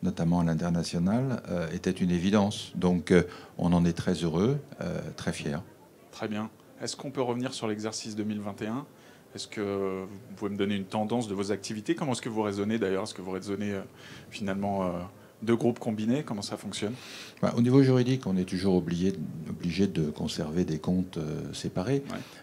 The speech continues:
Speaker 1: Maintenant, euh, le cumul des deux opérations, euh, on n'a d'ailleurs pas encore, euh, soldé les comptes, bien évidemment, c'est trop tôt dans, dans l'année. Mais, euh,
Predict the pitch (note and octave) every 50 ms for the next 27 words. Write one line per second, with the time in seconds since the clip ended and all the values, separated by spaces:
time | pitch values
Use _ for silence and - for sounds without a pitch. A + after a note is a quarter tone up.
0 | - - F#2 F2+ E2+ - - - G2+ G2+ G2+ G2+ F#2+ F2 E2+ E2 E2+ E2+ F2 -
1 | - G2+ F#2 F#2+ G2+ F#2+ F2 E2+ F2 D#2 D#2+ E2 D#2+ F2 - - F2 D#2+ E2 E2
2 | D2+ - - F#2+ F#2+ F#2+ F#2 F2 D#2+ D2+ D2 D2 C#2+ - - - - - - -
3 | - - - - D#2+ D2+ D2+ D2 D2+ D#2+ E2 D2 - - E2 D#2 D#2 D#2 D2+ -
4 | F2+ F2+ E2 D2 D2 D2+ - - - - - - D#2 D#2 - - - - - -
5 | E2+ D#2+ D#2 D#2+ E2+ E2+ F#2 F#2 - B2+ B2+ A#2 F#2+ E2+ E2+ E2 E2+ E2+ F2 E2
6 | F#2 F#2+ A2+ B2 A#2 - - D#2+ - - F2 - - F2+ F2+ E2 D#2+ D#2 D2+ -
7 | - - E2+ E2+ F2 F#2 G2+ A#2 C3 C#3+ - - - - - - - - - -
8 | F2 F2 F2 F2+ F#2 - - - E2+ E2+